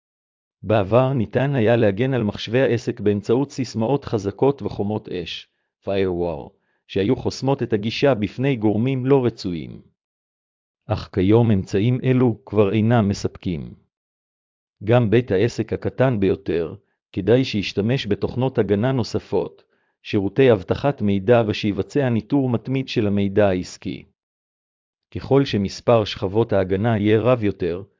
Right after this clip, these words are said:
כך עבודתו של ההאקר תהיה קשה יותר. הגנה על עמדות קצה. עולם העבודה עבר שינויים רבים בשנים האחרונות, וכיום נפוץ מאוד המנהג של עבודה מהבית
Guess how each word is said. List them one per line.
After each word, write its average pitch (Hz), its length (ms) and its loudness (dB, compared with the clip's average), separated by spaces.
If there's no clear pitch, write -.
כך 127 220 -2
עבודתו 101 500 0
של 107 200 0
ההאקר 107 440 2
תהיה 123 280 2
קשה 113 340 -2
יותר. 73 440 -4
הגנה 107 540 0
על 120 100 2
עמדות 98 420 2
קצה. - 360 -6
עולם 123 360 2
העבודה 117 540 2
עבר 110 240 0
שינויים 110 460 -2
רבים 110 340 -2
בשנים 113 360 -2
האחרונות, 90 720 -4
וכיום 123 480 0
נפוץ 139 380 0
מאוד 120 260 0
המנהג 107 480 0
של 101 220 -2
עבודה 104 360 2
מהבית 101 640 0